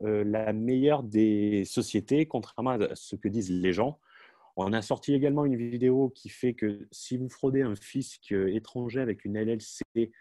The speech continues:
c'est ce qu'on appelle un wire fraud aux États-Unis. Donc, c'est vingt ans de prison aux États-Unis. Euh, c'est, euh, assez commode, c'est assez pratique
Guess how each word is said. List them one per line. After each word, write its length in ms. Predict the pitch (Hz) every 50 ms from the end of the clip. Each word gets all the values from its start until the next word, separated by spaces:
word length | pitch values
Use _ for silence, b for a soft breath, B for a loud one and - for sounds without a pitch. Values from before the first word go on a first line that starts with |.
| b b b b b b
c'est 100 | - 95
ce 60 | -
qu'on 160 | - 107 101
appelle 280 | 101 101 - 107 98 90
un 40 | 87
wire 380 | 87 92 110 120 120 113 -
fraud 260 | - - - 113 104
aux 40 | 98
États-Unis. 680 | 87 95 98 95 92 - 98 90 87 90 95 113 151 156 - _ _ _ _ _ _ _ _ _ _ _ -
Donc, 160 | 90 92 -
c'est 120 | - 107
vingt 200 | 92 104 107 110
ans 60 | 123
de 60 | 110 104
prison 360 | - 110 104 104 107 107 107
aux 100 | 110 107
États-Unis. 460 | 98 95 - 92 82 87 82 82 92 - _ _ -
Euh, 100 | 73 76 71 - _
c'est, 260 | _ - - 87 85
euh, 220 | 80 80 78 78 76 _ _ _
assez 260 | - 95 - - 107
commode, 380 | 107 - 95 92 90 92 107 -
c'est 80 | -
assez 160 | - - - 95
pratique 480 | - - 87 - - 113 110 - -